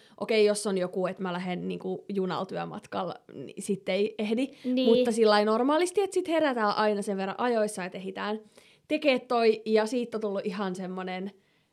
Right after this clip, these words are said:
Speaker 1: niinku, mikä on pelastanut mun aamut jotenkin, että, et, en mä tiedä. Joo.
Speaker 2: Toi on kyllä kiva, sellainen niinku kiva hetki siihen heti päivän alkuun.
Speaker 1: Niin, et se ei oo semmonen hätäinen ja paniikkinen, ja se ehkä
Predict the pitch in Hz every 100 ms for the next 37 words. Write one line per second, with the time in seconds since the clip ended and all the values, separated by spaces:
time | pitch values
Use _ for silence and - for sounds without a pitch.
0 | - - 202 208 196 196 190 196 196 254
1 | - 370 349 381 349 320 320 320 330 277
2 | 233 240 233 233 240 226 208 202 - 202
3 | 190 220 _ _ _ _ 190 190 196 -
4 | _ _ _ _ _ _ _ _ _ _
5 | _ - 247 220 202 190 196 - _ _
6 | 226 208 202 277 392 349 359 339 330 262
7 | 262 285 294 294 285 269 269 - 294 294
8 | 208 220 226 220 _ 202 202 190 196 190
9 | 208 185 202 185 196 190 185 196 196 190
10 | 202 226 202 226 349 320 320 330 294 302
11 | 302 302 349 339 311 226 196 202 196 247
12 | 240 214 214 214 208 214 214 214 233